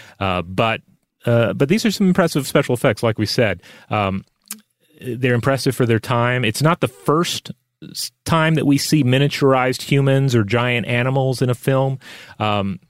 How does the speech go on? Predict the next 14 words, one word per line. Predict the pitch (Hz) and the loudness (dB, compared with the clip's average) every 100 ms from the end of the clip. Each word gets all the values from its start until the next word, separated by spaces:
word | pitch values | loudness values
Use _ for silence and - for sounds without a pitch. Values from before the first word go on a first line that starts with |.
| - | -14
certainly | - 151 131 123 | -2 -2 0 -2
Todd | 104 123 117 | 0 -2 2
Browning's | 113 117 117 98 | 0 2 0 0
nineteen | 110 107 113 | -2 -2 -2
thirty-six | 104 107 98 113 - | 0 0 0 -4 -6
film, | - 110 101 98 - - _ | -2 0 0 -2 -14 -20 _
The | 107 | -2
Devil | 107 107 110 | 0 0 0
Doll, | 113 113 113 110 - - _ | 2 2 0 -2 -8 -20 _
uh, | 104 95 87 - - - | -2 -2 -4 -14 -20 -14
predates | - 113 107 107 - | -2 0 0 -2 0
it. | 120 - - - - | -2 -2 -14 -16 -4
Uh, | 104 101 - | -2 -2 -6
but | 170 180 | -2 -2